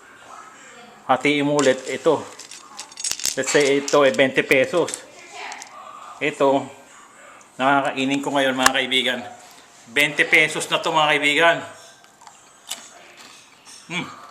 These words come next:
My God, I can eat this all day. Twenty pesos na yun, kalahating kilo na ng bigas yun, mga kaibigan. Tumantanga lang ako, isang subo ko lang yun.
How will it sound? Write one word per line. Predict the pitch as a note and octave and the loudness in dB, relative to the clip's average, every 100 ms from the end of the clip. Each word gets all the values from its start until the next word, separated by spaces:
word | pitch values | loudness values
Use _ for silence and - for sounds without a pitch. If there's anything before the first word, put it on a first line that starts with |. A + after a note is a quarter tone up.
| - - - - - - - - - - - - - - - - - A#2+ | -20 -20 -20 -20 -20 -20 -20 -20 -20 -20 -20 -20 -20 -20 -20 -20 -20 -10
My | B2 | -4
God, | B2+ C#3+ A#2 | -2 -2 -2
I | A2 | -4
can | B2+ | -8
eat | A#2 A#2 | -10 -12
this | B2 A#2+ | -14 -10
all | A#2+ | -10
day. | A2 B2+ - - - - - - - - - - - - - - - - - - _ - - - - - - B2 | -6 -6 -8 -14 -20 -20 -20 -20 -20 -20 -20 -20 -20 -20 -20 -20 -20 -20 -20 -20 _ -20 -20 -20 -20 -20 -20 -8
Twenty | A#2+ C#3+ C#3+ D3+ - - - - _ _ _ | -2 -2 -4 -12 -12 -18 -20 -20 _ _ _
pesos | C#3+ C#3 - | -4 -4 -4
na | D3 D3 | -6 -4
yun, | |
kalahating | - D#3 C3+ C#3+ D3+ C#3+ C#3 | -4 -2 -2 -2 -4 -8 -6
kilo | D3+ C#3 C#3 | -4 -4 -4
na | |
ng | C#3 C3+ | -6 -4
bigas | C3 C3 B2+ | -2 -2 -2
yun, | F3 F3+ | -6 -6
mga | C3+ C3+ | -6 -4
kaibigan. | C3 C3+ F3+ D#3+ - - - - - - - - - - - - - - | -4 -2 -2 -4 -12 -20 -20 -20 -20 -20 -20 -20 -20 -20 -18 -18 -18 -14
Tumantanga | C#3 D3 D3+ D3+ D3+ | -10 -6 -4 -2 -2
lang | D3+ D3+ | -2 -4
ako, | F3+ D3 | -6 -6
isang | C#3 C#3+ C#3+ C#3+ | -6 -6 -8 -10
subo | D3 C#3+ C3 C#3 | -8 -8 -8 -6
ko | |
lang | C#3+ C#3 | -6 -6
yun. | F3+ | -8